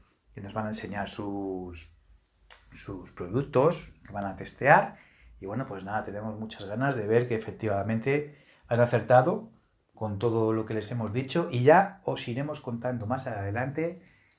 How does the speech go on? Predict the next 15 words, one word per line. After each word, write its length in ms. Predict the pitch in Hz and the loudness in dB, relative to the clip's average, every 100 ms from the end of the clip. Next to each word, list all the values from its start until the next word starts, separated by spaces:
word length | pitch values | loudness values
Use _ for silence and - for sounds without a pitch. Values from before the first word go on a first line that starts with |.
| _ | _
qué 200 | 175 196 | 6 8
tal 460 | 185 185 202 214 - | 10 8 8 2 -8
les 160 | 127 120 | -10 -8
están 440 | 120 123 135 151 | -2 0 0 -2
funcionando 840 | - 127 123 117 123 135 160 165 _ _ _ _ | -8 -8 -6 -4 -2 0 -2 -4 _ _ _ _
sus 280 | - 110 - | -8 -8 2
tiendas 600 | 127 131 147 143 - _ _ - _ _ | 4 6 6 4 -2 _ _ -20 _ _
online. 580 | - 120 120 107 92 90 - _ _ _ _ _ _ _ _ _ _ _ _ _ - _ _ _ _ _ _ | 0 10 10 10 4 -6 -10 _ _ _ _ _ _ _ _ _ _ _ _ _ -20 _ _ _ _ _ _
Según 280 | - 147 185 | 2 6 6
estoy 200 | 220 226 | 8 8
grabando 340 | 208 196 196 | 10 10 8
ahora 140 | 196 185 | 8 10
mismo 280 | 185 180 175 | 10 8 4
este 420 | 170 170 160 151 | 4 6 8 6
episodio 720 | 151 143 202 208 170 190 - | 4 2 6 8 6 4 -6